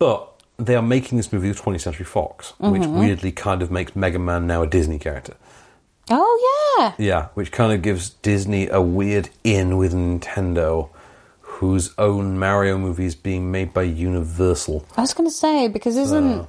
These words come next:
Speaker 2: in, like, Universal Japan, I'm sure there's a Nintendo
Speaker 1: Hmm.
Speaker 2: bit, play area. I don't,
Speaker 1: I'm
Speaker 2: you know,
Speaker 1: not
Speaker 2: like,
Speaker 1: sure.
Speaker 2: Islands of Adventure, but it's, like, Nintendo bit.
Speaker 1: I'm not sure. To be honest with you, I kinda wanna take, like, three months off and go to Japan.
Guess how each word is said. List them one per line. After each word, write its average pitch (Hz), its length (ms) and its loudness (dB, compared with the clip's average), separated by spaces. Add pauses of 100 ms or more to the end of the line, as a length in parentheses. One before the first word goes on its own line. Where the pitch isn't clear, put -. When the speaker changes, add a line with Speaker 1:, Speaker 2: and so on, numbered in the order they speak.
Speaker 2:
in, 247 240 2
like, 233 520 -2
Universal 208 640 0
Japan, 190 520 0
I'm 165 140 0
sure 175 180 0
there's 185 140 2
a 180 60 2
Nintendo 180 920 0 (800)
Speaker 1:
Hmm. 190 220 4
Speaker 2:
bit, 175 280 2 (880)
play 170 320 2
area. 170 640 2
I 170 100 0
don't, 165 160 -4
Speaker 1:
I'm 285 80 0
Speaker 2:
you - 60 2
know, - 60 2
Speaker 1:
not 269 60 2
Speaker 2:
like, 262 100 0
Speaker 1:
sure. 247 80 0
Speaker 2:
Islands 233 320 0
of 202 100 -2
Adventure, 196 640 0
but - 180 -2
it's, - 200 -6
like, 139 300 0
Nintendo 117 720 0
bit. 98 220 -4 (220)
Speaker 1:
I'm 127 120 4
not 127 120 4
sure. 113 140 -2
To 104 100 -2
be 113 100 2
honest 151 200 0
with 85 100 -2
you, 82 140 0
I 98 80 0
kinda 123 220 -4
wanna 110 200 -2
take, 104 140 -4
like, - 160 -4
three 101 240 -4
months 95 240 -2
off 95 240 2
and 80 100 -2
go 82 120 0
to 85 120 -2
Japan. 82 380 0